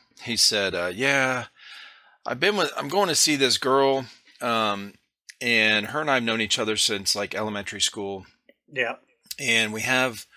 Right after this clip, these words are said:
Speaker 1: a thing for each other, but we can never seem to get our shit together to, like, stick together. You know, it's like we're always at odds on something or whatever." I said, "I think she's probably the one you're supposed to be with, bro."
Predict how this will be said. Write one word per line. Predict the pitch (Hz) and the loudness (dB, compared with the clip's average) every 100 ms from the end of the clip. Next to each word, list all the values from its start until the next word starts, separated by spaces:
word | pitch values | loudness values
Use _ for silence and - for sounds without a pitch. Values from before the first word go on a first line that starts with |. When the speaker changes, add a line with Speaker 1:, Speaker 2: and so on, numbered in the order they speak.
| - _ | -20 _
Speaker 1:
a | - | -12
thing | 95 196 262 | -2 0 0
for | - | 0
each | 143 113 | -2 2
other, | 135 123 123 | 2 2 2
but | 113 113 107 - _ _ | 2 2 2 -6 _ _
we | 120 | -8
can | 127 | -6
never | 160 269 | -4 -2
seem | - 151 143 | 0 2 0
to | 123 | -4
get | 104 113 113 - _ - | -4 -2 -2 -4 _ -10
our | 95 | -4
shit | - 123 | 0 0
together | 104 104 113 113 | -2 0 2 2
to, | 107 107 | 2 2
like, | 101 90 - | 0 0 -2
stick | - - 113 | 0 2 0
together. | - 101 95 82 71 | -4 -6 -4 -4 -8
You | 98 | -8
know, | 107 | -8
it's | 107 - | -4 -4
like | 107 | -4
we're | 110 | -2
always | 131 139 143 123 110 - - - - - | 0 2 2 2 0 -2 -8 -16 -18 -8
at | 117 | 0
odds | 113 110 107 107 | 4 6 4 2
on | 101 98 | -2 0
something | 90 117 113 107 | 2 2 0 -6
or | 101 98 | -8 -6
whatever." | 101 107 | -4 -2
I | 101 | 0
said, | 98 - | 0 0
"I | 95 | -2
think | 92 185 220 | -2 0 2
she's | - 233 | 0 0
probably | - 165 160 | 0 0 0
the | 127 120 | -2 -2
one | 117 120 | -2 0
you're | 107 | -2
supposed | - 113 - | -2 0 2
to | 76 | 0
be | 98 | -2
with, | 120 90 - | -4 -6 -8
bro." | 87 87 | -10 -8